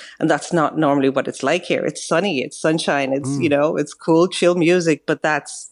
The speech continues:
Speaker 1: that's not here right now. But there is a very strong sense of community and giving. And that's, you know, that's what I mean. Like, it's a total mixed bag of, of feelings and emotions and, and everything else.
Speaker 2: Yeah, and, and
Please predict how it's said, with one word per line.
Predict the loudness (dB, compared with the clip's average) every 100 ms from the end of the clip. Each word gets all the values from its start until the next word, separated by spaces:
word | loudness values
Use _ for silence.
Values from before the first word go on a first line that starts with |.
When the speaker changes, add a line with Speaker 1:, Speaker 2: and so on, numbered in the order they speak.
| -6
Speaker 1:
that's | -6 -4 -2
not | 0 2 0
here | 0 0 2
right | -2 -2
now. | -2 0 -2 -4 -14 -18 -16 -6
But | 0
there | 2
is | 2 2
a | -2
very | 0 0 0 0 -2
strong | -2 -2 0 -2
sense | -4 -4 -4 -4 -2
of | 0 0 -2 -12
community | -4 0 0 0 -2 -4 -4 -10 -20 _ -4
and | -2 0 -2 -2
giving. | -4 -2 -4 -6 -6
And | -4 0
that's, | -2 -2 -8 -8
you | -2
know, | 0 -2 -4 _ _ -2
that's | 0 0
what | 0
I |
mean. | 2 2
Like, | 0 -2
it's | -6
a | -8
total | -4 0 0 0 0
mixed | -2 -4 -4
bag | -2 0 0
of, | 0 -2 -14 -8
of | -4 -4
feelings | -4 -2 0 2 0 -2
and | -2
emotions | -2 -2 -4 -6 -4 -4
and, | -4 -4 -6 -10 -18 -20 _ -6
and | -6
everything | -4 -6 -4 -6
else. | -4 -6 -8 -4
Speaker 2:
Yeah, | -2 0 0
and, | -2 0
and | -2 -2 -10